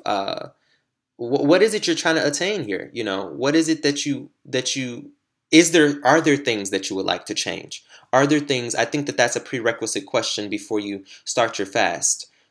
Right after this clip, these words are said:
You know, you wanna ask yourself, are there things that I'm currently doing, eating, watching, drinking, enjoying that I'm at a point in my life where I would like to temporarily cut back on it or completely reduce?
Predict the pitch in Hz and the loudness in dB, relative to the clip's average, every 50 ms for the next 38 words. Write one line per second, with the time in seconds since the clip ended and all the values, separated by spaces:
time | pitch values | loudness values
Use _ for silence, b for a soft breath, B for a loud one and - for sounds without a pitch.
0 | _ - 113 110 101 95 90 87 - - - 113 113 110 110 107 - - - 131 | _ -10 -6 -4 -2 -2 -2 -4 -6 -8 -6 -4 -2 0 0 0 0 0 0 0
1 | 143 160 151 - - - - 175 - - - - 92 92 - _ _ _ _ - | 0 0 -2 -2 -4 -4 -6 -6 -6 -4 -4 -6 -6 -8 -10 _ _ _ _ 2
2 | 127 139 147 156 160 170 170 165 165 - 151 147 143 139 143 135 127 117 117 113 | 4 4 4 4 2 0 0 0 2 2 4 4 4 2 0 -2 0 2 2 2
3 | 113 113 110 - - 143 131 127 123 - - 120 117 113 110 110 113 _ _ _ | 2 0 -2 -4 0 0 0 0 0 -2 -4 -4 -2 -2 -4 -6 -8 _ _ _
4 | _ _ _ _ _ - 127 110 - 139 160 170 175 180 175 175 175 175 175 165 | _ _ _ _ _ -18 -10 -4 2 2 4 4 4 2 2 0 0 -2 -4 -6
5 | - _ _ _ - 156 160 165 170 165 170 165 165 160 165 160 156 147 135 117 | -10 _ _ _ -2 0 2 2 2 2 2 2 2 2 0 0 -4 -6 -8 -2
6 | 117 131 139 147 156 160 - - - 160 156 156 156 156 151 156 - 123 117 127 | 2 2 2 2 2 -2 -2 -4 -2 -2 -2 -2 -2 -6 -8 -10 -10 -8 -4 0
7 | 143 151 151 151 143 - 156 151 151 151 151 151 156 151 - _ _ _ _ _ | 0 0 0 0 -4 -4 -2 -2 -2 -2 -4 -6 -8 -10 -14 _ _ _ _ _
8 | _ _ _ _ _ _ - 135 131 127 117 101 110 123 131 143 147 147 151 151 | _ _ _ _ _ _ -2 -2 -2 -2 -2 0 2 4 4 4 4 4 2 0
9 | 151 151 156 151 151 - _ _ _ _ _ _ _ - - 117 123 113 113 113 | 0 -2 -4 -8 -10 -14 _ _ _ _ _ _ _ -10 -2 2 4 4 4 4
10 | 110 107 98 - - - - - - - _ _ _ _ _ _ _ _ _ _ | 2 0 0 -2 -2 -2 -2 -4 -6 -10 _ _ _ _ _ _ _ _ _ _
11 | _ _ - - 123 127 120 123 117 117 117 - - - 143 131 127 123 120 117 | _ _ -2 2 2 2 4 4 4 4 4 2 2 0 0 2 2 2 2 2
12 | 113 113 113 113 - 120 113 101 - 107 107 107 107 104 - 110 107 107 107 107 | 2 2 2 0 0 0 0 2 4 4 4 4 2 0 -2 -6 -6 -2 0 2
13 | 104 104 - - - - 120 107 - - 143 143 - 113 113 113 113 113 113 113 | 2 2 0 -4 -8 -8 -6 -4 -2 -2 -2 -2 -2 -2 2 4 4 6 4 4
14 | 110 107 113 107 104 - - - - - - - - 104 104 117 - - 151 160 | 2 0 -2 -6 -6 -6 -4 -4 -4 -4 -2 0 4 4 4 4 2 0 -2 -2
15 | 180 226 262 262 - - - 127 123 120 117 - 127 110 - - 147 139 - - | -2 -4 -6 -10 -10 -6 -2 2 2 2 0 -2 -8 -10 -4 -2 -2 -2 -2 -4
16 | 123 110 104 110 104 95 98 - - - - - - - - | -6 -4 -2 -4 -4 -4 -6 -8 -4 -4 -2 -2 -2 -4 -6